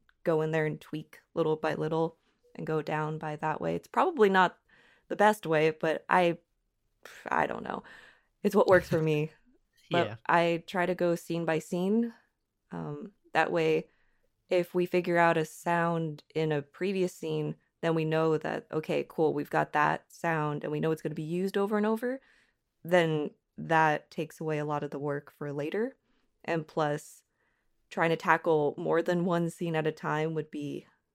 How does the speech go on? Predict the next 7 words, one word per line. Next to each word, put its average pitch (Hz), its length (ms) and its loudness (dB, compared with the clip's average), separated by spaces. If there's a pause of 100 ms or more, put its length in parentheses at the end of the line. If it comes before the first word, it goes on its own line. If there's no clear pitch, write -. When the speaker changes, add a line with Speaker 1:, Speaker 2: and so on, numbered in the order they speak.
(160)
Speaker 1:
a 147 120 0
lot. 143 640 -4 (840)
Um, 151 480 -6 (360)
I 160 80 -4
guess 156 260 -4
in 147 180 -6
this 147 260 -4